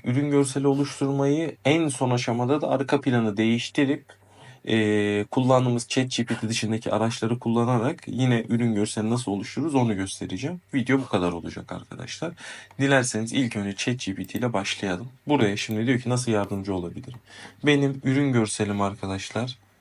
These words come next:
Ee, şöyle bir ürün görseli. Ben size açıyorum şimdi. Ürün görselim bu arkadaşlar.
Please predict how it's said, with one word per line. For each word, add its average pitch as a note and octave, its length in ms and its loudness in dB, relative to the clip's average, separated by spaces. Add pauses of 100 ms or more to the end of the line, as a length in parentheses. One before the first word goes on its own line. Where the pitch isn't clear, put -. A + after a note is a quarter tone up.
(1400)
Ee, F#2+ 340 -4 (480)
şöyle G#2+ 560 0
bir G#2+ 160 0
ürün G#2 180 -2
görseli. F2+ 560 -6
Ben G2 160 -2
size F2+ 280 -8 (120)
açıyorum G#2 560 -6
şimdi. G#2 480 -6 (1800)
Ürün C3+ 280 2
görselim A2+ 560 0
bu G#2 140 4
arkadaşlar. F2+ 680 -6